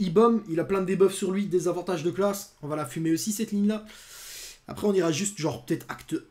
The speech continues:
dans, dans l'acte un, on regardera la ligne sept étoiles, on ira la poucave rapidement. Et, euh, voilà, voilà.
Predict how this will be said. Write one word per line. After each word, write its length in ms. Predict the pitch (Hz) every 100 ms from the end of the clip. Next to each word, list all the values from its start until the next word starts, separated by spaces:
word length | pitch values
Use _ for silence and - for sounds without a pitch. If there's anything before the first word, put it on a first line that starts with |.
| _ _ 151
dans, 220 | 135 127
dans 160 | 151
l'acte 260 | 151 131 - 160
un, 200 | 156 156
on 120 | 156
regardera 320 | 127 135 131
la 100 | 143
ligne 160 | 139 151
sept 220 | 135 131
étoiles, 280 | 143 131 151
on 80 | 143
ira 200 | 135 139
la 80 | 131
poucave 460 | 135 127 151 131 -
rapidement. 640 | 156 131 156 156 165 - - - - - - - - - - _ _ - - _ _ _
Et, 160 | 135 139
euh, 420 | 127 131 123 123 127 127 - _ _ _
voilà, 140 | 131 131
voilà. 320 | 196 330 -